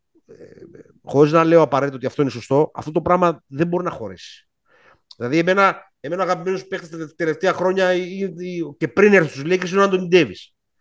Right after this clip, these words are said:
Τι σημαίνει, αν αύριο το πρωί, αν το, οι Lakers, <laughs>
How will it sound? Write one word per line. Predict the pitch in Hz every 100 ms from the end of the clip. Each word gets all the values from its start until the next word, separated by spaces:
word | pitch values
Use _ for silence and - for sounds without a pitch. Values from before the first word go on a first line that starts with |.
| _ _ -
Τι | 220
σημαίνει, | - 214 214 175 170
αν | 180
αύριο | 190 180 185
το | 165
πρωί, | 165 170
αν | 180 175
το, | 165 151 143
οι | 127
Lakers, | 151 160 165 - - _ _ _ _ - _
<laughs> | 196